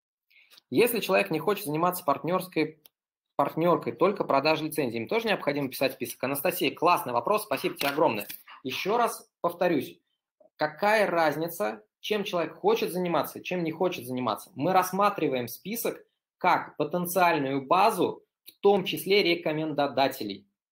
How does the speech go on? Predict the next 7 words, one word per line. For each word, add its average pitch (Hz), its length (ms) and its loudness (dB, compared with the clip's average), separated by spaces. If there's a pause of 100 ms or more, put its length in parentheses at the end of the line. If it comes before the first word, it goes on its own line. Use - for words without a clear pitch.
(220)
Рекомендодателей. 131 920 -2
То 139 120 -2
есть 139 140 -2
любой 170 340 4
непредприниматель 143 1160 0 (520)
может 151 520 2
дать 202 300 0